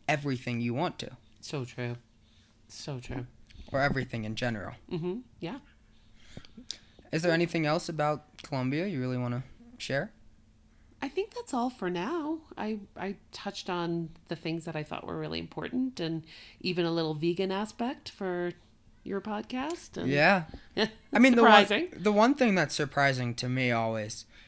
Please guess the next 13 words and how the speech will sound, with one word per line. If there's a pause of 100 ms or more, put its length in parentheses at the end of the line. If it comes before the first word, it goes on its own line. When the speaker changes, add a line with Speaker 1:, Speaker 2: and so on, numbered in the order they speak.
(320)
Speaker 1:
or
that
surprises
other
people
and
surprised
to
you,
is
the
elevation
in